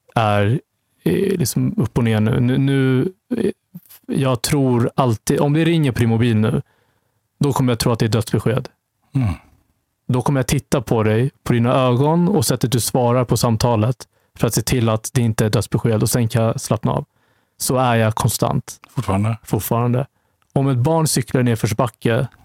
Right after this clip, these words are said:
Speaker 1: då är jag övertygad om att barnet kommer ramla och s-, slå ihjäl sig. När någon springer i nedförsbacke känner jag samma. När någon, när någon bara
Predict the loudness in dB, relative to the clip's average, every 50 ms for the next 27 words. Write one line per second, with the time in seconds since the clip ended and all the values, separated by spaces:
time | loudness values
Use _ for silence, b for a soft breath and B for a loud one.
0 | _ _ _ _ -2 0 2 2 2 2 2 2 2 2 2 2 2 2 2 2
1 | 2 2 2 2 0 -2 -2 -2 0 2 2 2 2 2 2 2 2 0 0 -2
2 | 0 0 0 2 2 2 0 -2 -4 -8 -10 -12 -14 -16 -20 -20 _ -20 -20 -18
3 | -6 -4 -2 0 0 0 0 0 -2 -2 -4 -4 -6 _ _ _ _ _ _ _
4 | _ _ _ _ _ _ _ _ _ _ _ _ _ _ -2 -2 0 0 0 -2
5 | -2 -2 -2 0 0 2 2 2 2 2 0 0 0 -2 0 0 0 0 -2 -2
6 | -2 0 0 0 0 0 0 0 2 0 0 0 -2 -4 _ _ _ _ _ -2
7 | 0 0 0 0 0 -2 -2 -2 -2 0 0 0 0 0 0 0 0 0 0 -2
8 | -2